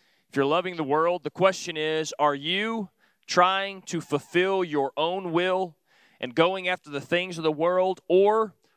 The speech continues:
are you doing his will? Are you doing the will of the Father? You say, "What does that look like? What does it look like to do the will of God in my life?"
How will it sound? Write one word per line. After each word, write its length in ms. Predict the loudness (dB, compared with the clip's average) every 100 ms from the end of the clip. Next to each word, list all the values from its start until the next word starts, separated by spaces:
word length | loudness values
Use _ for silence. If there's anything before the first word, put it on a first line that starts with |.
| _
are 120 | 0 2
you 160 | -2
doing 400 | 0 0 0 -6
his 300 | -4 -4 -4
will? 320 | -8 -12 -14 _ _ _ _ _ _ _ _ _ _ _ _ 0
Are 120 | 0
you 160 | 0 -2
doing 440 | -2 0 -2 -2
the 120 | 0
will 400 | 0 2 2 0 -2
of 100 | -6
the 100 | -2
Father? 400 | 2 2 2 -6
You 100 | -4
say, 200 | -2 0
"What 140 | 0
does 100 | 2
that 180 | 0 0
look 300 | -2 -2 -4
like? 360 | -6 -6 -10 -20 _ _
What 140 | 2 4
does 120 | 0
it 100 | -4
look 300 | 2 0 2
like 300 | -2 -2 -4
to 120 | -12
do 320 | -4 -2 0
the 120 | 0
will 320 | 0 0 0 0
of 140 | -2
God 380 | 0 0 -2 -4
in 160 | -6
my 140 | -4 -4
life?" 500 | -2 -4 -4 _